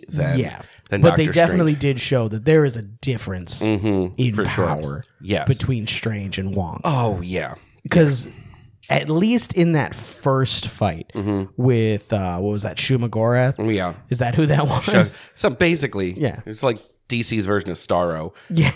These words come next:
Speaker 2: <laughs> Yeah, when they were fighting with the d-, giant tentacle monster with the, the Cyclops guy,
Speaker 1: Mm-hmm.
Speaker 2: um, that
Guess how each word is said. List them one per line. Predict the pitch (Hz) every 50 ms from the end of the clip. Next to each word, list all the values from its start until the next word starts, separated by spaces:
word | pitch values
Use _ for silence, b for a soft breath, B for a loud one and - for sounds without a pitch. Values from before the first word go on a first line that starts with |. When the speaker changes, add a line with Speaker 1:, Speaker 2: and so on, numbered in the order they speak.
| - -
Speaker 2:
<laughs> | 269 - - - 269 - - B B B B B
Yeah, | - 165 165 143 120
when | 117 135 147
they | 165 185
were | 220 214
fighting | 185 - - 165 165 160 156 143 131 131 123 113 127 127
with | 127 135 127 123
the | 131 127
d-, | 113 104 113 113
giant | - - 147 139 143 143 139 123 -
tentacle | - - 135 127 123 113 120 113 110
monster | 107 101 104 101 - - 113
with | 101 98 92
the, | - 104 104 104 95 82
the | 92 107
Cyclops | - - 107 95 95 - - 98 92 90 - 92
guy, | - 92 85 71 67 - B B B
Speaker 1:
Mm-hmm. | B 101 104 95 90
Speaker 2:
um, | 107 110 110 104 101 101 95 95 92 87 - _ _ _ _ _ _ _ _ _ _ _ _ _ -
that | 113 107 107 107 120 143 165 208 208 202 180 - - -